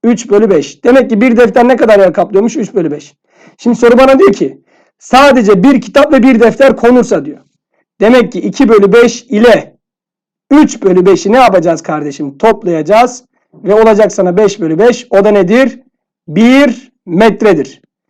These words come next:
Bu iş bu kadar sevgili kardeşim. Üç tane yeni nesil muhteşem soru çözdük. Senden rica ediyorum. Soruları geriye dönük muhakkak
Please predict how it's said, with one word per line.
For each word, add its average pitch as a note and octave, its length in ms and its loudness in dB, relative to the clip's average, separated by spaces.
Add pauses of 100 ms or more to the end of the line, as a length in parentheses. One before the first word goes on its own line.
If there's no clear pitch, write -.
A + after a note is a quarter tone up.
(380)
Bu C4 280 2
iş - 180 -2
bu A#3+ 80 -2
kadar G#3 260 2
sevgili E3 360 -2
kardeşim. C#3+ 440 -14 (720)
Üç D#4 360 2
tane A3 340 0
yeni B3+ 320 2
nesil G#3 360 -2
muhteşem A#3+ 680 0
soru A3+ 260 2
çözdük. G3 580 -4 (600)
Senden A#3+ 460 0
rica G#3+ 260 2
ediyorum. F#3 460 -2 (220)
Soruları B3 460 2
geriye A3 380 2
dönük G3 300 0
muhakkak G3 720 0